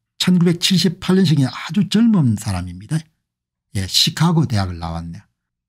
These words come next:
훈련을 어마어마하게 잘 받았겠네요. 시카고 대학에서.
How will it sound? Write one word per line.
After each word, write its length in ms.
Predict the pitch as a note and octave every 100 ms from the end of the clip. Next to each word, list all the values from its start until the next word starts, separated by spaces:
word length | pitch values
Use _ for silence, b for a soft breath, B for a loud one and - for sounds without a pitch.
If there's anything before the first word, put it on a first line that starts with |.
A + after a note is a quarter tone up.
| -
훈련을 300 | A2 C3 C#3
어마어마하게 540 | C#3 A#2 B2+ C#3+ D3 B2
잘 220 | A2 F#2+
받았겠네요. 600 | G2 G2+ G2+ G#2+ F#2 F#2 _ _ _
시카고 420 | - G#2 G2+ F#2
대학에서. 460 | - G2 - -